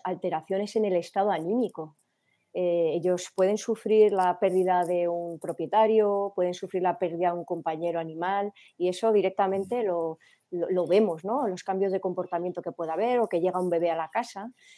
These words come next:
Entonces, em, en mi, eh, experiencia, estas alteraciones en su estado anímico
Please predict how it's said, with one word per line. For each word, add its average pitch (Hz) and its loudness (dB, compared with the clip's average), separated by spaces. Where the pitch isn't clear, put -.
Entonces, 208 0
em, 180 2
en 196 2
mi, 247 4
eh, 185 2
experiencia, 202 4
estas 226 -2
alteraciones 214 2
en 190 -6
su - -10
estado 220 2
anímico 214 0